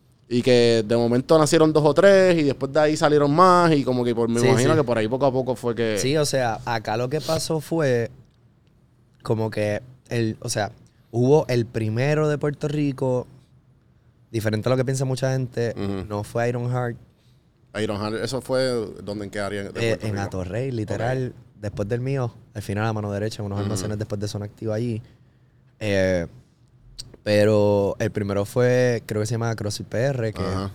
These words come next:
Speaker 2: que no sé si Esteban y, y el hermano todavía, y Dieguito todavía lo tienen, pero como que creo que lo hizo el papá.
Speaker 1: Ok.
Speaker 2: Y, y no,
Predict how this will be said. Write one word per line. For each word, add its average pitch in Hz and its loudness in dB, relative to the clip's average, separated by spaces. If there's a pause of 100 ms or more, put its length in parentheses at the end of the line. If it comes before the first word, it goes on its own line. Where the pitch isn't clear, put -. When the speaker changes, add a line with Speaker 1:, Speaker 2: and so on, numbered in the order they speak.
Speaker 2:
que 95 -8 (600)
no 104 -10
sé 107 -8
si 123 -2
Esteban 113 -4
y, 98 -10
y - -12
el 104 -6
hermano 104 -6
todavía, 107 -2
y 104 -4
Dieguito 101 -4
todavía 110 0
lo 107 -6
tienen, 120 -6 (420)
pero 104 0
como 98 -4
que 92 -6
creo 95 -6
que 107 -4
lo 117 0
hizo 117 -4
el 120 -10
papá. 120 -6 (260)
Speaker 1:
Ok. 92 -6 (300)
Speaker 2:
Y, 107 -4 (360)
y 107 -4
no, 101 -6